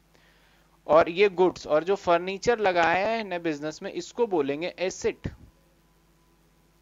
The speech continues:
Assets। तो कैपिटल देखिए क्या होता है, जब कभी भी owner अपने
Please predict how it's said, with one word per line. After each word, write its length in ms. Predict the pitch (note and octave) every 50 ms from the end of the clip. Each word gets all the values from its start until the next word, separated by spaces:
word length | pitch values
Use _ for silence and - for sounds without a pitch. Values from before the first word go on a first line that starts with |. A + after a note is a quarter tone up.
| _ _ _ _ _ _ _ _ -
Assets। 580 | - D#3 D#3+ - - F3 - - - - - - - - _ _ _ _ _ _ _ _ _ _ _ _ - - - _ _ -
तो 100 | F3+ F3 - _
कैपिटल 380 | - F3+ F3+ - - - A3+ A3+
देखिए 260 | G3+ G3+ G3+ - G#3+ G3+
क्या 160 | - G3+ E3+
होता 280 | C#3+ A#2 G#2 - -
है, 120 | G2 C#2+ - _ _ _ - - _ _ _ _ _ - C3 -
जब 320 | - G3 A3 A#3 B3 A#3+ -
कभी 220 | G#3+ F#3+ F3+ G3+
भी 200 | G3 F#3 G#3+ A3+ - - -
owner 480 | D#3+ D3 C#3+ C#3 C3+ C3 C#3+ D#3+ A3 - _ _ _ _ _ _ _ _ _ _ _ -
अपने 340 | D3 D#3 - G#3+ G#3+ G#3